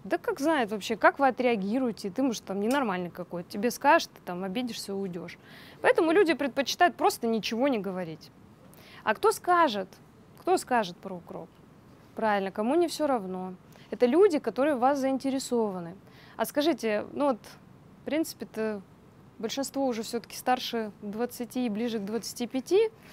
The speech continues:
А, вот как, э, как много людей, которым не все равно, вот в вашей жизни? Ну вот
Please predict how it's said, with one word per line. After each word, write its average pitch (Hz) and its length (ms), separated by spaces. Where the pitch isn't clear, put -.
А, 233 540
вот 226 220
как, 392 340
э, 247 200
как 339 240
много 269 720
людей, 247 460
которым 254 540
не 254 100
все 240 240
равно, 190 420
вот 214 140
в 214 60
вашей 214 260
жизни? 185 480
Ну 311 80
вот 339 100